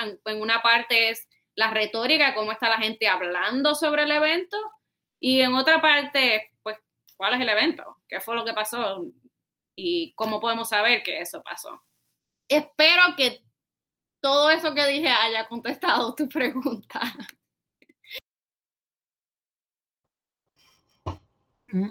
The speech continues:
Speaker 2: mm, un, un breve comentario, porque quizá, eh, probablemente, seguramente, los compañeros quieran también intervenir en la conversación, pero, eh,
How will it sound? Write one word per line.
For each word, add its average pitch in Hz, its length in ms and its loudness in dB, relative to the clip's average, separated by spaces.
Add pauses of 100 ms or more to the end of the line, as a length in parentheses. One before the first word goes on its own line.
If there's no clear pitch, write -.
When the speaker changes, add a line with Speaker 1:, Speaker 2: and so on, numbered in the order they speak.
Speaker 2:
mm, 180 380 0 (680)
un, 254 240 -2 (100)
un 269 380 6
breve 247 340 10
comentario, 247 600 6
porque 151 400 2
quizá, 139 800 2 (420)
eh, 104 560 -6 (580)
probablemente, 156 1040 4
seguramente, 156 1000 -4 (400)
los 117 160 -6
compañeros 123 640 -4
quieran 131 400 -4 (280)
también 120 440 -8 (760)
intervenir 123 560 -4
en 139 100 0
la 135 140 2
conversación, 131 680 -4 (480)
pero, 135 340 0 (640)
eh, 131 880 4